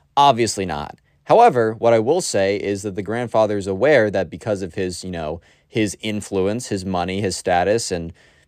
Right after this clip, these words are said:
basically because he runs the school, <laughs> that his grandson had developed a sense of entitlement and was really abusing it.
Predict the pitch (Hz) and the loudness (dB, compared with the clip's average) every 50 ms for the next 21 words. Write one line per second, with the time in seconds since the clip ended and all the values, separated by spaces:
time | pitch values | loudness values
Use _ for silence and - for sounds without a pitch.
0 | _ _ _ _ _ - 95 90 85 135 131 131 120 - 131 110 120 120 117 110 | _ _ _ _ _ -10 -10 0 4 6 6 6 6 2 0 2 4 4 4 4
1 | 95 101 - 127 110 98 104 101 87 95 95 98 101 110 160 - - - 127 107 | 2 2 2 2 2 2 2 0 0 0 0 0 -2 -2 -2 -2 0 0 2 4
2 | 101 104 131 - - - 233 165 - - - - - - - - 127 131 131 131 | 4 4 4 2 4 2 2 2 2 -2 -12 -20 -20 -20 0 4 6 6 6 6
3 | 135 143 123 117 107 113 127 143 160 175 160 - - 117 104 101 101 107 107 101 | 4 2 -2 0 2 2 4 4 4 2 0 0 0 0 0 0 -2 -4 -4 -4
4 | 98 104 90 107 104 101 101 95 - 95 92 - 117 107 101 - - 98 92 - | -4 -2 0 2 2 2 2 0 -4 -10 -8 -6 -6 -6 -6 -8 -10 -12 -4 4
5 | 139 147 180 165 131 113 104 98 98 98 - _ _ _ _ _ _ _ 117 123 | 6 6 8 8 6 4 0 -2 -2 -4 -8 _ _ _ _ _ _ _ 0 0
6 | 127 131 123 123 131 120 101 101 104 120 123 123 123 117 101 87 117 135 147 127 | 0 0 0 0 0 -2 -2 -4 -2 0 0 2 2 0 0 0 -2 -2 -2 -4
7 | 110 90 73 50 - | -6 -8 -8 -10 -8